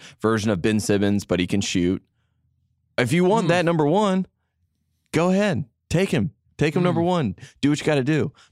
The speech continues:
Speaker 1: But that's what I saw. But you know what? I haven't seen enough to make the determination that he should go number one, number two, number three, whatever it may be.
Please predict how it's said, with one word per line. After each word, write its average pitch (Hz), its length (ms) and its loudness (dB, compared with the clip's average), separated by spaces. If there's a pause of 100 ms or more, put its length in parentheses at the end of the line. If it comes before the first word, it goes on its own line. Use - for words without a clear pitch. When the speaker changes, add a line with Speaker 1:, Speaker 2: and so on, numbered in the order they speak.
Speaker 1:
But 120 340 2
that's 120 260 -2
what 139 80 2
I 143 140 2
saw. 127 360 2
But 123 200 0
you 131 80 0
know 143 100 2
what? 160 220 0
I 123 60 0
haven't 139 200 0
seen 135 160 0
enough 123 260 0
to - 100 -2
make 110 280 0
the 110 80 0
determination 104 560 0
that 101 100 0
he 101 60 0
should 110 260 -2
go 90 300 0 (300)
number 95 260 0
one, 87 140 0
number 90 180 -2
two, - 140 -4
number 90 180 -2
three, 92 220 -4
whatever 90 300 0
it 82 40 0
may 80 160 -2
be. 101 340 -2